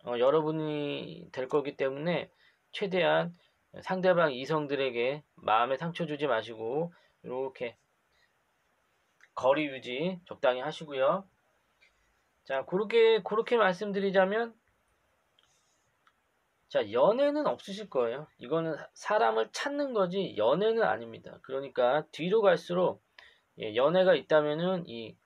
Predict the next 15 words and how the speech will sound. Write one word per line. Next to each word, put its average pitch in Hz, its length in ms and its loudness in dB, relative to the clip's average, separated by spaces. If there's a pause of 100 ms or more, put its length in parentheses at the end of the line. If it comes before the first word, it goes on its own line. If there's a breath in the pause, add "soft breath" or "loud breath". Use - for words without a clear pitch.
(140)
가을의 147 500 4
끝자락부터 196 680 2
겨울이에요. 123 520 -2 (920 soft breath)
그 143 140 -6
전까지는 147 640 0 (360 soft breath)
만나시는 160 680 0
분들이 127 760 -4
서로 - 340 4 (180)
호감 254 400 4
정도만, 147 800 0 (420)
음, 117 180 -14
표현했다가 156 1000 2
좀 139 220 -2 (960)
멀어지실 135 680 2
거고요. 135 520 0